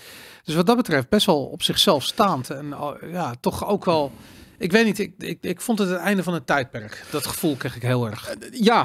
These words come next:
Speaker 2: nou ja, het is in ieder geval een kantoor met mensen, eh, die wij echt al heel lang kennen. Dus, eh, dat ma-, dat ma-, en met, met wie we nog steeds veel contact hebben. Dus dat maakt het gewoon sneu voor mensen, eh, eh, dat er dus ontslag voor hun is. Ehm, waar het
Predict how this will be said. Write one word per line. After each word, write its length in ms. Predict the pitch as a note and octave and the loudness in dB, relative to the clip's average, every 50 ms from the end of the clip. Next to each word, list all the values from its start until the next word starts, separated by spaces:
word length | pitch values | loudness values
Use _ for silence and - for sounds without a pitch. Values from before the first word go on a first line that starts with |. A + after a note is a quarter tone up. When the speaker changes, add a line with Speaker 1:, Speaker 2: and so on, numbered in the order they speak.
| G2 F#2 G#2+ | 0 0 2
Speaker 2:
nou 140 | F#3+ G#3+ | 4 6
ja, 60 | F#3+ F#3+ | 6 6
het 120 | G#3 F#3 | 6 4
is 60 | F3 | 2
in 60 | - | 0
ieder 140 | A3 G#3+ F#3 | 0 0 0
geval 240 | - - G3+ F#3 F3 | 4 4 6 6 6
een 60 | D#3+ | 4
kantoor 380 | D3+ E3+ D#3+ - F3+ D#3+ E3+ D#3+ | 4 2 2 4 4 4 4 4
met 160 | D#3 D3 B2+ | 4 2 4
mensen, 540 | C#3 D3+ E3+ E3+ D#3+ - D#3 C#3+ C#3 - - | 4 4 4 4 4 4 4 6 6 4 4
eh, 140 | C#3+ C#3+ C3+ C3 B2+ | 4 4 4 4 4
die 140 | C3 D3+ C#3+ | 2 0 2
wij 260 | C#3 C#3 C3+ C3 C3 | 4 6 6 6 4
echt 220 | - C#3 C3+ - - | 2 0 -2 0 2
al 260 | D3 C#3+ B2+ A#2 A2+ | 2 4 4 4 4
heel 500 | A2+ A#2 C#3 E3 F#3+ F#3+ F#3+ F#3 F3+ D#3+ | 4 4 4 4 6 6 6 6 6 4
lang 280 | C#3 C#3 C#3 C3+ B2+ - | 4 4 4 4 4 2
kennen. 280 | B2 A#2 C3 F#3+ F#3+ | 2 2 2 2 0
Dus, 480 | D3+ D3 C3+ B2 - - - - - - | 0 0 0 0 -2 -6 -6 -4 -4 -2
eh, 240 | - C#3+ C#3 C3+ C3 B2 | 0 2 4 4 4 4
dat 180 | C3+ C3+ A2+ | 2 0 2
ma-, 160 | A#2+ B2 C3 B2 A#2+ A2+ | 4 2 2 2 2 2
dat 160 | C3 B2 A2 | 0 2 4
ma-, 240 | A#2+ B2 B2+ C3+ F#2+ | 2 2 2 2 0
en 120 | C3+ C3 | 0 0
met, 140 | B2+ - - | 0 0 0
met 200 | C3+ C3 B2 A#2 | 2 2 2 2
wie 140 | B2 B2+ B2 | 0 2 2
we 60 | B2 | 4
nog 160 | B2 A#2 - | 4 2 2
steeds 240 | - B2+ B2 C3+ - | 2 0 0 0 2
veel 160 | - C#3 C3 | 2 0 0
contact 360 | - A#2+ - - C3+ B2+ - | 0 -2 0 2 2 2 2
hebben. 200 | - C#3 C#3+ D#3 | -2 -4 -4 -4
Dus 100 | B2+ A2 | -6 -6
dat 100 | A#2+ A2+ | -4 -2
maakt 200 | A2+ A#2 A2+ A2 | 0 0 0 -2
het 80 | - - | -4 -6
gewoon 160 | - A#2 A#2 | -4 -4 -4
sneu 240 | - - A#2+ A#2 A#2 | -2 0 2 2 2
voor 160 | G#2+ - A#2+ | 2 2 0
mensen, 520 | A2 A2+ A2 A2 G#2+ - A2+ A2+ A2+ - - | 2 2 2 0 0 -2 -4 -4 -4 -4 -4
eh, 520 | A2 A2 G#2 G#2+ G#2 G#2 - - G#2 G#2+ | -4 -2 -2 -2 -2 -4 -4 -4 -4 -4
eh, 60 | G#2+ A2 | -4 -2
dat 340 | G#2+ B2 A#2 - - - - A#2 A2+ A2+ - - - - C#3 | 2 2 2 2 0 -6 -8 -8 -10 -12 -12 -14 -14 -8 0
er 180 | B2 C3+ C3 A#2+ | 2 4 4 4
dus 280 | A#2+ A#2+ A2 - - - - B1+ - - - - - | 4 4 2 2 0 -4 -6 -8 -10 -12 -14 -14 -10
ontslag 480 | - D3 C3 - - - C3 B2+ - | -4 -4 -4 -2 0 0 0 2 2
voor 220 | - D#3 D3 C3+ G#2+ | 2 4 4 4 4
hun 140 | B2+ C3+ - | 2 0 0
is. 200 | C#3 D3+ - - - - - - - - - - - - - - | 0 -2 -2 -2 -6 -8 -8 -8 -8 -8 -10 -14 -16 -16 -6 0
Ehm, 420 | - F3 F3 F3+ F#3 F#3+ F#3 F3+ - - | 4 6 6 8 6 6 4 4 0 -4
waar 260 | - C#3 B2 D#3+ G3 G#3 | -6 0 2 2 2 2
het 280 | G3 - - - - | 0 -4 -4 -8 -8